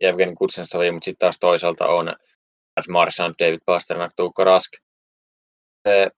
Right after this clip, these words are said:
Bostonilla on ehkä pikkusen vakaampi toi maalivahtiosasto,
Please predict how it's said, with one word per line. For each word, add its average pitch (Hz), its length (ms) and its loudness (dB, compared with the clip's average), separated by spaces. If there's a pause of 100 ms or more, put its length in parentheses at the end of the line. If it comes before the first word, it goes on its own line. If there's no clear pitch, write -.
(840)
Bostonilla 113 360 2
on 104 60 4
ehkä - 220 -2
pikkusen 98 400 0
vakaampi 92 580 4 (300)
toi 85 340 4 (220)
maalivahtiosasto, 95 1080 4